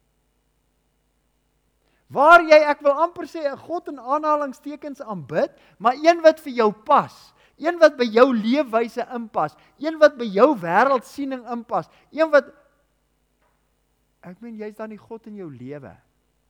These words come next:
een wat pas by jou manier van leef, van dink, van doen. Jy skep vir jou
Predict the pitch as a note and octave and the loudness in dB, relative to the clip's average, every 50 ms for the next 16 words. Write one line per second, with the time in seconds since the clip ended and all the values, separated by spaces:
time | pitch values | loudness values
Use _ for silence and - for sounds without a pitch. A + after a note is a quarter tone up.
0 | _ - D4+ D#4+ E4+ D#4+ D4 B3 B3 A#3+ A#3 - _ _ _ _ _ _ _ _ | _ 0 2 2 2 0 -2 -6 -6 -6 -6 -8 _ _ _ _ _ _ _ _
1 | _ _ _ _ - E4+ E4+ E4 D#4+ D#4+ - G#3+ G#3 A3 G#3 F#3+ E3+ F#3+ G3+ F#3+ | _ _ _ _ 4 6 6 6 6 2 -2 -8 -6 -6 -6 -4 -2 -2 -2 -2
2 | F3+ D#3 E3 E3 E3+ F3 A3+ D#4 F4+ F4+ F4 E4+ D4+ A#3+ - A3+ G#3 F#3 E3 D#3+ | -2 -4 -8 -12 -12 -8 -2 0 4 4 4 4 2 0 -4 -8 -10 -10 -10 -12
3 | F3+ A#3+ C4+ C#4 C4+ - - _ - F3 D#3+ D3 C3+ C#3+ G3+ A3 A#3 G#3+ F#3+ _ | -10 0 2 2 2 2 0 _ -16 -16 -16 -14 -4 0 0 0 0 -2 -8 _
4 | - E3 D3 C#3 B2 C#3+ F#3 E3 C3+ G#2+ F2 _ _ _ _ _ _ _ _ _ | -14 -14 -14 -12 -8 -8 -8 -8 -8 -12 -18 _ _ _ _ _ _ _ _ _
5 | _ _ _ _ _ _ _ _ _ _ _ _ _ _ _ _ _ _ C#3+ C#3+ | _ _ _ _ _ _ _ _ _ _ _ _ _ _ _ _ _ _ -20 -18
6 | D#3 D3 - - _ - E4 D4 - _ _ - G#3 G3+ F#3 E3+ D#3 | -18 -18 -20 -20 _ -6 -6 -6 -6 _ _ -20 -18 -14 -14 -14 -14